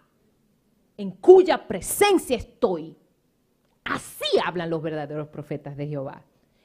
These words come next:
Y son muy pocos. Díganme ustedes a quién que se llame profeta, usted ha visto diciendo una cosa semejante. Y eso me lo reveló Dios a mí hace muchos años. Cuando un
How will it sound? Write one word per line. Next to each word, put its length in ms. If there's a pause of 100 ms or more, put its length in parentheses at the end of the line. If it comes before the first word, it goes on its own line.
Y 140
son 260
muy 240
pocos. 500
Díganme 340
ustedes 300
a 100
quién 320 (360)
que 100
se 180
llame 300
profeta, 1120 (300)
usted 280
ha 80
visto 300
diciendo 340
una 320
cosa 300
semejante. 460
Y 20
eso 160
me 100
lo 80
reveló 380
Dios 180
a 60
mí 140
hace 180
muchos 560
años. 480 (1700)
Cuando 320
un 60